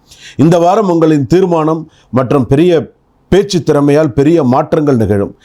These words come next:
நீண்ட நாள் மன அழுத்தம் குறையும். புதிய துவக்கம், புதிய நம்பிக்கை உருவாகும். தன்னம்பிக்கையுடன் எடுக்கும் முடிவுகள் உங்களுக்கு வெற்றியை தரக்கூடியதாக அமையும். குடும்பத்திலே அமைதியும்,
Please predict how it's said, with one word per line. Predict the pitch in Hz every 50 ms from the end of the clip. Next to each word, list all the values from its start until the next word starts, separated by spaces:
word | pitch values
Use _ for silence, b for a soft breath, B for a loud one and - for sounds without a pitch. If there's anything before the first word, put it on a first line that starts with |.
| B B B
நீண்ட | B 110 143 175 196 180 175 170
நாள் | 156 160 170 175
மன | 151 139 135 160 170
அழுத்தம் | 151 147 147 156 143 - 156 151
குறையும். | 131 120 117 113 107 95 76 92
புதிய | - 139 143 165 180 165 147 - 139
துவக்கம், | 131 135 127 - 151 135
புதிய | 127 143 139 165 175 165
நம்பிக்கை | 143 131 127 127 143 123 - 143
உருவாகும். | 135 113 113 117 120 120 113 95 98 - - B B B B B B B
தன்னம்பிக்கையுடன் | 156 165 196 208 220 214 180 185 175 - 170 165 165 160 160 180 180
எடுக்கும் | 151 135 135 151 139 - 147 127
முடிவுகள் | 113 120 156 180 214 214 208 190 190 202
உங்களுக்கு | 185 147 131 127 131 117 - 131
வெற்றியை | 113 127 131 123 175 175 165 156
தரக்கூடியதாக | - 127 120 117 113 - 120 110 107 104 110 107 107 - 110 87
அமையும். | - - 98 92 73 73 104 - _ _ _ _ _ _ b b b b b b b
குடும்பத்திலே | - 160 170 175 160 160 - - 143 135 127
அமைதியும், | 123 120 123 139 147 143 131 139 139 151 165 170 151